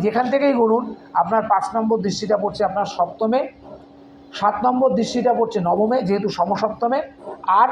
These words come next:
ন নম্বর দৃষ্টিটা পড়বে ইলেভেন্থ হাউসে। তাহলে দুটো জায়গা, একটা জায়গা বাদ দিলে, সেভেন্থ হাউসটা বাদ দিলে, কারণ সমসপ্তমে রাহু আর কেতুর দৃষ্টি থাকবে, এটা দুজনেই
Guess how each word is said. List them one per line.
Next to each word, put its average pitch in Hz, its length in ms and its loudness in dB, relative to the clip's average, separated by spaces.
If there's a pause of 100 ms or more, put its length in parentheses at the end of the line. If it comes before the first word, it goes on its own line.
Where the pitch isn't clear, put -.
(120)
ন - 20 0 (140)
নম্বর 262 220 2 (100)
দৃষ্টিটা 226 420 0
পড়বে 202 180 -2 (100)
ইলেভেন্থ 165 360 -2
হাউসে। 113 260 -6 (560)
তাহলে 214 220 4 (840)
দুটো 226 200 2 (140)
জায়গা, 240 280 6 (640)
একটা 269 180 2 (100)
জায়গা 247 200 6
বাদ 214 260 4
দিলে, 220 160 4 (280)
সেভেন্থ 233 320 2
হাউসটা 233 360 0
বাদ 185 160 0
দিলে, 214 180 0 (320)
কারণ 208 160 -2 (100)
সমসপ্তমে 240 640 0
রাহু 214 220 4
আর 208 120 0
কেতুর 214 280 -2
দৃষ্টি 208 260 -6
থাকবে, 226 220 0 (440)
এটা 226 180 2 (400)
দুজনেই 226 380 2